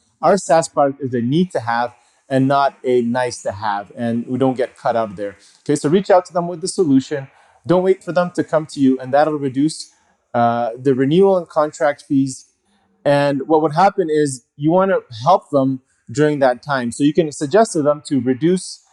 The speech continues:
maybe reduce your contract fee, maybe reduce the renewal fee,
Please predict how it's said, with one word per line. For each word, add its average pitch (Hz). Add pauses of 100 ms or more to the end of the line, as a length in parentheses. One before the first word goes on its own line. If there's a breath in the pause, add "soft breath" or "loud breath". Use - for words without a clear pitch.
(120)
maybe 160
reduce 143
your 135
contract 180
fee, 185 (240 soft breath)
maybe 147
reduce 131
the 123
renewal 151
fee, 185